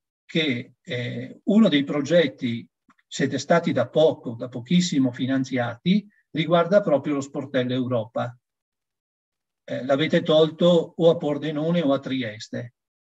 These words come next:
ma è strategico perché più del cinquanta per cento delle risorse del piano nazionale saranno per le imprese,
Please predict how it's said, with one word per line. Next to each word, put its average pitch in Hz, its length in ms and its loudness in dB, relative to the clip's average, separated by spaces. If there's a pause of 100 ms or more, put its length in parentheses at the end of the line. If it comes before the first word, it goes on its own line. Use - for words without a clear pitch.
(380)
ma 175 160 4
è 190 120 8
strategico 139 1120 -2
perché 170 360 -2
più 214 140 2
del 190 160 2
cinquanta 165 480 0
per 139 160 -6
cento 185 320 -6
delle 131 160 -4
risorse 139 520 -4
del 123 180 -8
piano 156 260 -2
nazionale 123 840 -2 (200)
saranno 170 800 2
per 156 240 -2
le 170 140 2
imprese, 127 800 -6